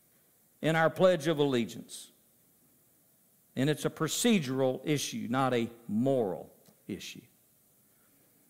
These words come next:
So we came mighty close to eradicating "under God" out of our Pledge of Allegiance. Now, why is this so important? Why, why is that an issue?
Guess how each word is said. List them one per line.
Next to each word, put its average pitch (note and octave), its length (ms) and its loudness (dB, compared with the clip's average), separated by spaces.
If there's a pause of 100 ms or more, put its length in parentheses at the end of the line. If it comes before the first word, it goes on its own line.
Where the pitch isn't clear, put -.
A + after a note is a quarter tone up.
(280)
So - 160 -2
we E3 160 4
came F3+ 340 2
mighty A3+ 260 4
close A3 760 0 (1400)
to D#3 180 4
eradicating D3 1000 2 (380)
"under F3 260 4
God" D3 480 4
out D#3 240 4
of C#3 100 0
our C#3 120 4
Pledge C3 360 0
of C#3 100 2
Allegiance. E3 580 -2 (580)
Now, F3+ 120 8
why C4 380 6
is G3 200 4
this A3+ 180 2
so G#3 240 6
important? A#3+ 720 2 (960)
Why, F#3 320 6
why G#3+ 360 6
is F3 180 2
that G3 220 6
an F3+ 100 2
issue? F3 520 2